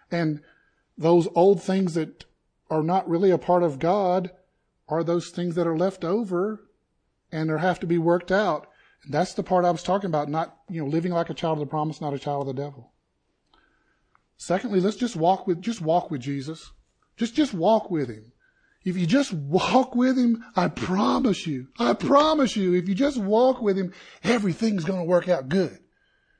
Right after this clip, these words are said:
including the things that need to be worked out,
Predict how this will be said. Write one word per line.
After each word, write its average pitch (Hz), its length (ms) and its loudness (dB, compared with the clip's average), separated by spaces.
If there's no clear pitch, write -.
including 202 400 2
the 180 80 -2
things 190 220 0
that 123 120 -8
need 180 140 0
to 240 60 4
be 254 100 6
worked 277 320 2
out, 277 340 0